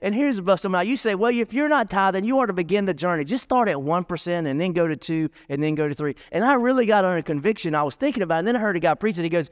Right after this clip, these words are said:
"If you do that, all you're doing is telling your people to sin more and make that sin more palatable to 'em." If you're tithing to Almighty God,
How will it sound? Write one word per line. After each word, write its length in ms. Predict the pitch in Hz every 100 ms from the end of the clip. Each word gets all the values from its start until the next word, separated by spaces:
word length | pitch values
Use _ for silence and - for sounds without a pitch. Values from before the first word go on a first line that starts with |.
| - 175
"If 180 | 185
you 200 | 262 294
do 240 | 196 247 262
that, 180 | 277 202
all 240 | 233 285
you're 160 | 262 214
doing 240 | 240 220
is 80 | 170
telling 320 | - 220 220
your 160 | 208 190
people 480 | 214 233 170 170 - -
to 100 | 170
sin 560 | - 240 240 233 220
more 480 | 170 208 220 180 160 -
and 160 | 175 190
make 200 | 214 180
that 120 | 185
sin 280 | - 208 180
more 160 | 175
palatable 640 | - 214 180 151 127 120 113
to 280 | - 117 90
'em." 140 | 82 - _ _ _ _ _ _ _ _ _ _ _ _ _ _ _ _ _ _ _ _ _ _ _ _ _ _ _ - 233
If 180 | 220
you're 160 | 247 339
tithing 460 | 330 214 214 233 208
to 60 | 196
Almighty 380 | 190 190 180
God, 480 | 165 175 147 120 110